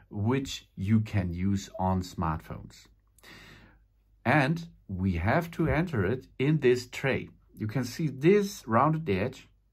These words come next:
and there is the same, okay, on the negative part. And then we will get this sim card in position. That it is.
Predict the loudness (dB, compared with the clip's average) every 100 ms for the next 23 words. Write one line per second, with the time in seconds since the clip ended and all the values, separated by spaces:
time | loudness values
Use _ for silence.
0 | _ -2 -2 -2 -8 -4 2 4 4 0
1 | -4 -6 -6 -4 -8 -10 -6 -4 -2 -2
2 | -6 -12 -20 _ _ -20 _ _ _ -12
3 | -8 -4 -2 0 0 2 2 0 -4 -8
4 | -12 -8 -6 -4 -8 -16 -20 -20 -20 -20
5 | -20 -4 0 2 2 2 -2 -4 -2 -2
6 | -2 -2 -2 -2 -4 0 2 0 -4 -4
7 | -4 -4 -6 -6 -6 -8 -6 -4 -4 -4
8 | -6 -6 -8 -12 -18 -20 _ _ _ -4
9 | -2 -2 -2 -4 -8